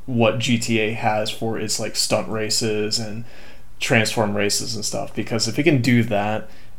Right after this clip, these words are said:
I think this might fulfill, like, the thing that I've been looking for, like, a more updated version of crazy, insane races to do with friends that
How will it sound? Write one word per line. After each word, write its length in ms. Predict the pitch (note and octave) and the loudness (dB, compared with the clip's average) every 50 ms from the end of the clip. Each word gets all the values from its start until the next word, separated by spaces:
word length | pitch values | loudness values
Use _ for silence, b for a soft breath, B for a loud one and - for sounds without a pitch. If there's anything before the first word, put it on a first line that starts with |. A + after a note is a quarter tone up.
| - - | 0 4
I 120 | A2 A2+ | 4 4
think 240 | - - B2 A2 A2+ | 4 4 0 0 2
this 200 | B2 A#2 - - | 2 0 2 2
might 280 | A#2+ A2+ G#2+ G#2 G2+ - | 2 4 4 2 2 0
fulfill, 420 | - A2+ A2 - - A2 G#2+ G#2+ | -4 -6 -4 0 2 4 4 4
like, 180 | G#2+ G#2 G2+ - | 2 0 0 -4
the 80 | A2+ | -6
thing 200 | A2+ - A#2 G#2 | -4 -4 -2 -2
that 100 | G2+ G2+ | 0 -2
I've 100 | G2+ G2 | -2 -2
been 140 | G#2 G#2+ G#2 | -2 -2 -2
looking 240 | G#2 G2+ G#2 G#2+ G#2 | -2 -2 -4 -6 -6
for, 220 | - G#2+ G#2+ G#2+ | -4 -4 -2 -2
like, 160 | A2 G#2+ G#2+ | -2 -4 -4
a 60 | G2 A2+ | -2 2
more 320 | A#2 A#2 A2+ A2 G#2 - | 2 4 4 4 2 2
updated 500 | - G#2+ G2+ - - A2 G#2+ G#2 G#2 G2+ | 2 0 0 0 0 0 0 0 0 -2
version 680 | - - G#2 G2+ G#2 G#2+ - A2 G#2+ G#2 G#2 G#2 - b b b b b - - | -2 -4 -4 -4 -2 -2 -4 -4 -4 -4 -6 -6 -6 b b b b b 4 6
of 340 | A2 G#2 G2+ G2+ G2+ G#2 | 6 8 8 6 4 0
crazy, 520 | - - - C#3 A#2+ A#2+ A#2+ A#2 A#2 A2 G2 | -2 -2 2 6 6 6 6 6 4 2 0
insane 720 | G#2+ G#2 - - A#2 G#2+ G#2+ G#2 G2+ G2+ G2+ G2+ F#2+ G2+ | 0 0 2 2 2 2 2 2 0 0 -2 -2 -2 -2
races 720 | A2 G#2 G#2 G2+ - - A2+ G#2+ G#2 G#2 G#2+ - - - - | 0 2 2 2 2 2 2 2 0 0 0 0 0 2 2
to 100 | B2 A#2 | 2 0
do 280 | G#2+ G#2 A2+ G#2+ G#2 | 2 2 2 2 2
with 140 | G#2 G2 - | 2 0 -2
friends 520 | - - - A2 G#2+ G#2 G#2 G#2 - - | -4 -4 -4 -4 -4 -4 -4 -4 -2 -2
that 300 | - G#2 G2+ G2 F#2+ - | 0 0 0 -2 -2 -4